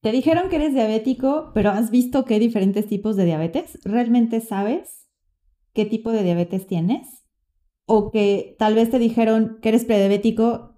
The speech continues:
y no sabes la diferencia entre prediabetes y diabetes. Te lo voy a explicar en este video. La diabetes es una situación en la que tu cuerpo ya no puede procesar carbohidratos. De cómo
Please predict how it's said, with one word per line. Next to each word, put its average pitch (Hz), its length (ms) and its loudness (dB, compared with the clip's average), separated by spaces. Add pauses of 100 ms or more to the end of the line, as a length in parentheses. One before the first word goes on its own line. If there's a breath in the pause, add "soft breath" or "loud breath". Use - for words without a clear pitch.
(160)
y 202 140 0
no 214 160 2
sabes 220 280 2
la 220 60 2
diferencia 190 420 0
entre 185 180 -2
prediabetes 175 580 -2
y 208 40 0
diabetes. 190 360 -2
Te 208 80 -4
lo 180 80 -2
voy 190 80 0
a 196 40 -2
explicar 202 540 -6 (520)
en 180 140 -6
este 180 200 -4
video. 165 320 -6 (1200)
La 247 220 6
diabetes 294 960 0
es 277 220 -2
una 302 180 2
situación 240 680 0
en 208 180 0
la 202 200 -2
que 202 460 -6 (280)
tu 240 180 0
cuerpo 285 760 -2 (320)
ya 302 220 0
no 311 200 0
puede 285 260 0
procesar 208 560 -4
carbohidratos. 233 960 -2 (440)
De 240 160 4
cómo 349 200 2